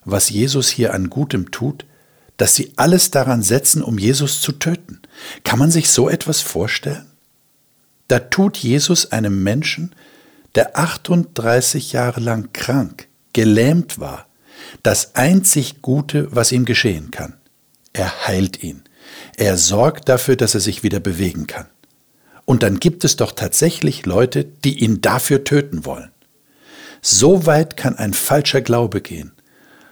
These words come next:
Und das sehen wir ja auch heute immer wieder. Da hat sich leider nicht viel geändert.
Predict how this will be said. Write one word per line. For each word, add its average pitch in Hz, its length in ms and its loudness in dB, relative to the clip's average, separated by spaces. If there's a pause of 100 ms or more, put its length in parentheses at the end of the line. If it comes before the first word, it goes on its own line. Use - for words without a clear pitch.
(140)
Und 101 180 -6
das - 140 -2
sehen 110 180 2
wir 101 80 0
ja 90 120 0
auch - 180 -6
heute 135 240 0
immer 87 260 -4
wieder. 82 280 -10 (340)
Da - 160 -10
hat - 100 -6
sich - 160 -6
leider 101 240 -2
nicht 107 220 -4
viel 120 160 0
geändert. 117 540 -6